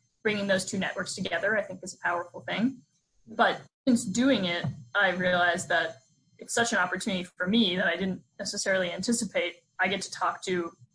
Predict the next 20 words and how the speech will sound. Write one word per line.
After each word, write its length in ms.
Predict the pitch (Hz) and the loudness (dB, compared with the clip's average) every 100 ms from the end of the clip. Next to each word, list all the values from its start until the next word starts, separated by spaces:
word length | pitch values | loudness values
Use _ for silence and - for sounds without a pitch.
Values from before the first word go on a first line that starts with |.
| - | 2
really 180 | 254 233 | 4 4
smart 380 | - 208 202 - | 4 0 0 -2
people 440 | 196 196 208 226 - | -4 -2 -2 -2 -4
every 140 | 196 | -4
single 300 | - 196 170 | -4 -4 -4
week. 240 | 170 220 - _ _ _ _ - | -6 -6 -8 _ _ _ _ -8
I 100 | 175 | -4
get 220 | 180 180 - | 0 0 -2
to 220 | 196 185 | -4 -4
kind 240 | 185 180 | 0 0
of 160 | 170 180 - _ _ _ - | 0 -4 -16 _ _ _ 0
get 160 | 233 - | 0 0
different 300 | 202 202 190 | -2 -2 -4
perspectives 720 | 185 - 180 175 220 240 226 | -6 0 -2 0 0 2 2
and, 320 | 196 185 185 196 | 2 0 -4 -4
and 140 | 190 | -4
grow 180 | 185 185 | 0 0
my 160 | 180 170 | 0 0
network. 540 | 175 202 226 247 214 | -2 0 0 0 -2
And 240 | 180 180 | -4 -6